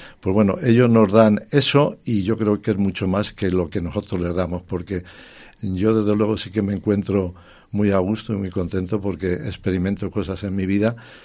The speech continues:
que a pesar de estar en, en otra, en otro grupo dentro de la iglesia, pues sí que, eh, noto que, que me ayuda y me da fuerzas el poder asistir allí continuamente.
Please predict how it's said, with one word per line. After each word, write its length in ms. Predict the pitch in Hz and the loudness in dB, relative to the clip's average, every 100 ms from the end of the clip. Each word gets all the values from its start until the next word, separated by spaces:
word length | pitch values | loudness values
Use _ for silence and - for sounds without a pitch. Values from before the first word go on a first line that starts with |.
| - _ | -20 _
que 100 | 98 | -4
a 80 | 87 | -2
pesar 340 | 95 120 113 | -2 2 2
de 80 | 110 | 0
estar 320 | - 113 107 | 0 0 2
en, 320 | 104 90 90 | 0 -2 -4
en 260 | - 101 95 | -6 -4 -2
otra, 320 | 101 107 92 - 139 | 0 0 0 -2 -4
en 120 | 92 | -4
otro 500 | 90 98 92 87 87 | -2 -2 -2 -4 -6
grupo 400 | 87 117 117 95 | -2 0 0 0
dentro 340 | 95 90 104 101 | 0 0 0 2
de 100 | 98 | 2
la 80 | |
iglesia, 500 | 98 101 110 - 110 113 - - - | 2 2 2 2 0 0 -14 -20 -10
pues 220 | - 92 | -4 -2
sí 120 | - 95 | -2 -2
que, 340 | 110 104 98 | 2 4 4
eh, 40 | - - - - | -2 -6 -10 -8
noto 420 | 113 101 98 110 95 | -4 -4 -2 -2 0
que, 320 | 92 90 90 | -2 -2 -4
que 100 | - | -6
me 140 | 87 87 | -4 -2
ayuda 360 | 92 101 107 | -2 -2 -4
y 60 | 87 | -6
me 120 | 87 | -6
da 120 | 87 | -6
fuerzas 460 | 87 104 - 95 - | -6 -10 -8 -8 -6
el 100 | 92 | -6
poder 320 | 95 95 95 | -2 0 2
asistir 480 | 92 101 - 101 92 | 0 -4 -4 -4 -2
allí 300 | 90 87 78 | -2 -4 -6
continuamente. 720 | - 85 95 87 82 73 - | -10 -8 -6 -6 -8 -14 -20